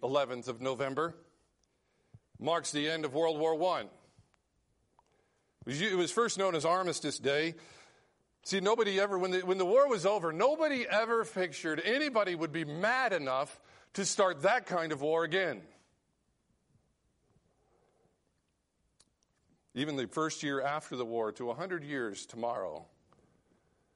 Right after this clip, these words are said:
no scholar agrees as to why that war ever started. You really have three men who are all cousins trying to one-up each other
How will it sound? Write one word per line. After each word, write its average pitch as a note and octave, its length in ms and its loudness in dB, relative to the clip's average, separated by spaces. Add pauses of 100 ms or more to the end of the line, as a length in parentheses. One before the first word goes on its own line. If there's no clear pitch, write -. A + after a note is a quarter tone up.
(340)
no E3 220 -2
scholar D#3+ 480 -2
agrees G#2+ 480 -4
as G#2+ 160 -6
to A#2+ 80 -8
why C3+ 220 -2
that C3+ 200 -4
war D3 220 -4
ever C#3+ 140 -10
started. A#2+ 440 -12 (2250)
You A2+ 100 -10
really D#3 220 0
have C3+ 140 -4
three D#3 220 -6
men A2+ 280 -6
who B2 140 -8
are A#2 140 0
all D3+ 160 0
cousins G2 680 -10 (720)
trying C3+ 380 -4
to A#2+ 340 -10
one-up C#3+ 320 -4
each A#2 180 -8
other G2 380 -8